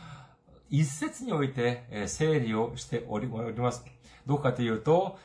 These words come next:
ローマ人、ま、予習の意味を込めてですね、ローマ人の手紙十章四節を見てみましょう。ローマ人の手紙十章四節。「立法が目指すものはキリストです。それで義は信じる者すべてに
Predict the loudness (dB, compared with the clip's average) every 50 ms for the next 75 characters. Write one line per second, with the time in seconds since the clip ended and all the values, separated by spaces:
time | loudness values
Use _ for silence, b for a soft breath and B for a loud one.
0 | B 0 4 6 6 8 6 6 4 4 0 0 -2 0 0 -2 -2 0 -2 -2
1 | -2 -2 -2 -2 0 0 2 2 2 2 2 0 0 0 0 -2 -2 -2 -2 -2
2 | -2 -2 -4 -4 -6 -6 -4 -2 0 0 0 0 -2 B B B B 0 4 4
3 | 6 8 6 6 4 4 2 0 0 0 -2 -2 0 0 0 -2 -2 -4 -2 -2
4 | -2 -2 -2 -4 -4 -2 2 2 2 2 0 -4 -8 -8 -4 -2 0 0 0 -2
5 | -4 -4 -2 -2 -2 -2 -2 -2 0 2 2 2 2 0 -2 -2 -2 -2 -4 -4
6 | -6 -8 -6 -6 -6 -6 -8 -12 -16 -20 b b b b b b 2 2 4 4
7 | 4 0 0 -2 -4 -4 -4 -2 -2 -2 -2 -2 -2 0 0 0 0 0 0 0
8 | 2 2 2 2 2 2 4 2 0 -2 -4 -8 -10 -12 -16 -20 _ _ B B
9 | B B B B B B 2 6 6 6 6 4 0 -10 -18 -4 0 4 6 8
10 | 8 8 8 8 6 6 6 4 2 2 4 2 2 0 0 0 2 2 2 2
11 | 2 0 0 -2 -2 -4 -6 -10 0 2 2 4 4 2 0 -4 -4 -4 0 0
12 | 0 -2 -2 -8 -16 b b b b b 0 4 4 6 8 8 8 8 8 4
13 | 4 4 2 6 8 8 8 8 6 -2 -6 -4 -2 -2 -2 -2 -2 -4 -2 -4
14 | -2 -2 -2 -2 -2 -2 -2 -4 -6 -6 -6 -4 -6 -6 -4 -4 -4 -4 -2 -4
15 | -6